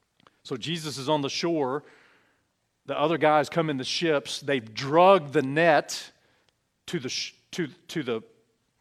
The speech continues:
you know, to where the ships are, but they haven't pulled the net onto the land yet.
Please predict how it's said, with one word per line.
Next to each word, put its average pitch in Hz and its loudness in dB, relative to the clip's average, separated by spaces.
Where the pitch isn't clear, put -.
you 135 -10
know, 107 -8
to - -10
where 139 0
the 113 -8
ships - 0
are, 113 -4
but 135 -8
they 139 2
haven't 185 2
pulled 202 -6
the 143 -4
net 151 0
onto 143 -8
the 117 -10
land 123 -8
yet. 101 -14